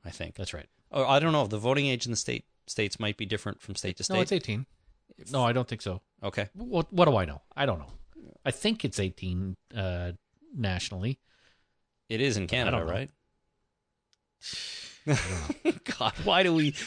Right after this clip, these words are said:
Speaker 1: why do we even talk about these things?
Speaker 2: It is in Canada.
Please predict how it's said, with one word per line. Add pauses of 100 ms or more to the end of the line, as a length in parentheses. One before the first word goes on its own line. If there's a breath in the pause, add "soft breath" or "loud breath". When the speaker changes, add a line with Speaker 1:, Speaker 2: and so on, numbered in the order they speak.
(140 loud breath)
Speaker 1:
why
do
we
even
talk
about
these
things?
Speaker 2:
It
is
in
Canada.